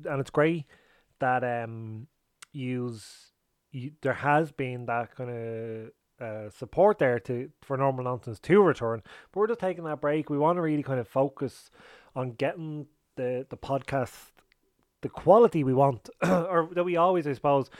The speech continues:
wanted to achieve with it. So that is the plan.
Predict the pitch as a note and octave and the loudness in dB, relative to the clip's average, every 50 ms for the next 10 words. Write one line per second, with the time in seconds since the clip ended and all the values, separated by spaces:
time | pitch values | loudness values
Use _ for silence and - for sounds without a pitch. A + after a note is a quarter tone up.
0 | - - - - D3 E3+ F#3+ F#3 - D#3 C3+ A#2+ - - B2+ B2 A#2+ G#2+ A2+ G#2+ | -20 -20 -2 4 6 6 6 6 4 2 0 0 -2 -2 -4 -4 -2 -2 -2 -4
1 | A2 G#2 - _ - - _ _ - D#3 C#3 C3 D#3+ E3 D#3 - - _ E3+ D3 | -4 -8 -12 _ -20 -20 _ _ -12 -6 -2 0 0 0 0 -2 -6 _ 0 2
2 | C#3+ C#3+ C3+ C3+ B2+ A#2 A2+ - _ _ _ - C3 C3+ B2+ B2+ B2 A#2 A#2 G#2+ | 2 2 2 0 -4 -8 -12 -18 _ _ _ -16 -12 -10 -10 -10 -10 -12 -14 -16
3 | - _ _ _ _ - - B2+ A#2+ A#2 B2 C#3+ F#3 A3+ B3 G#3 D3 B2 G#2+ G#2 | -18 _ _ _ _ -10 -4 -2 0 4 6 8 8 8 8 6 4 2 -2 -4
4 | G#2 | -10